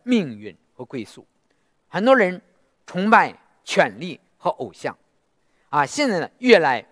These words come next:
越多的人看重的是钱财，所以人们崇拜亿万富翁和明星。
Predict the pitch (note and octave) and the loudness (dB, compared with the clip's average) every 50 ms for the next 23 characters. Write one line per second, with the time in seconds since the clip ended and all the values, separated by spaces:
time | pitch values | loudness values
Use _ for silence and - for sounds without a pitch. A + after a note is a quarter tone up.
0 | _ _ - D#3+ D#3+ D3+ - D3+ C#3+ C3 A2 A2 G2+ E2+ _ _ _ _ _ _ | _ _ -8 -4 -4 -4 -2 -4 -6 -4 -6 -8 -8 -10 _ _ _ _ _ _
1 | _ _ _ _ _ _ - - G#3 E3+ C#3+ C#3 C3 A#2+ - - A#2+ - - - | _ _ _ _ _ _ -4 -2 -2 -2 -2 -6 -12 -12 -14 -16 -18 -20 -20 -20
2 | D#2 D2+ G2+ - - G#2 - _ _ _ _ _ _ _ - - F#3+ G3 F#3 E3+ | -20 _ -20 -20 -20 -20 -20 _ _ _ _ _ _ _ -4 2 4 4 4 2
3 | D3 C3+ D#3+ D#3+ C#3 - - A#2 G#2+ B2 C3 A2 F2+ _ _ _ _ _ _ _ | 0 -6 -6 -10 -10 -14 -20 -16 -4 -2 -2 -2 -4 _ _ _ _ _ _ _
4 | _ _ G3+ G3+ G#3 E3 C3+ C#3 B2 A2 F#2+ _ _ C3+ C3 C3+ C#3 C#3+ C#3+ _ | _ _ -8 -6 -6 -4 -2 -2 -4 -4 -6 _ _ -10 -10 -10 -10 -10 -14 _
5 | _ _ _ - A#2+ B2 A2+ A#2 C#3 - - F#3 E3+ D#3+ | _ _ _ -16 -14 -12 -12 -12 -14 -16 -12 -12 -12 -12